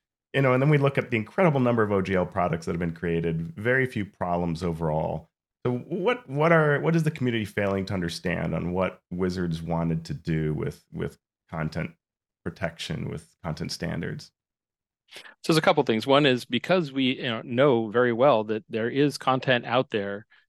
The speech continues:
Speaker 2: that can be quite hateful, that can be applied to D and D. And, you know, a-, as you point out, the, the community's been quite loud at telling us when, uh, we've gone the wrong way, and we've corrected it. And so that's,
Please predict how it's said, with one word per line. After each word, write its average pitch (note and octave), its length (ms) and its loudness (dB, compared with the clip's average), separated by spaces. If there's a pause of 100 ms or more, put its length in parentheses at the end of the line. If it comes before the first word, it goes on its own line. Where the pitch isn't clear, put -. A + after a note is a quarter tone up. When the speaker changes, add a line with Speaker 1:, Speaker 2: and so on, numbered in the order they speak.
(140)
Speaker 2:
that A#2 240 4
can A#2+ 180 -2
be A#2 140 -2
quite A2 240 4
hateful, G#2 560 -4
that A2+ 160 -4
can G#2+ 100 -6
be G#2+ 80 0
applied G2+ 360 0
to G2+ 60 -8
D F#2+ 160 -6
and F#2+ 100 -8
D. F#2 220 -8 (300)
And, B2 240 0
you C#3+ 100 -2
know, A2+ 140 2
a-, - 260 -2 (140)
as A2+ 140 2
you G#2+ 80 -4
point A#2 200 0
out, B2+ 220 4
the, - 100 -8 (120)
the A#2 100 0
community's A2 340 -2
been A2 140 -4
quite A2+ 240 0
loud G#2+ 220 0
at G#2+ 100 -6 (100)
telling G2+ 280 -8
us - 120 -12
when, G#2 280 -8 (100)
uh, G2+ 240 -8
we've A#2 200 -2
gone G#2+ 380 0 (140)
the A2 80 -8
wrong G2 220 0
way, F#2+ 320 -4
and G2 140 -6
we've F#2 200 -12
corrected G2 380 -6
it. G#2+ 160 -2
And G2 160 -8
so G2+ 160 0
that's, - 280 -6